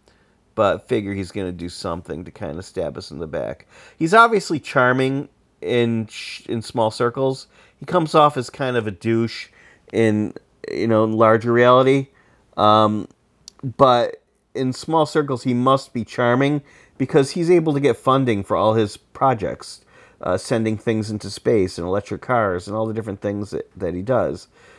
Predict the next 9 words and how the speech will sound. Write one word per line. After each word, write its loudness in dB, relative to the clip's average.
So 4
he's, -6
you -4
know, 4
he 2
has 0
another 4
idea 2
of, 0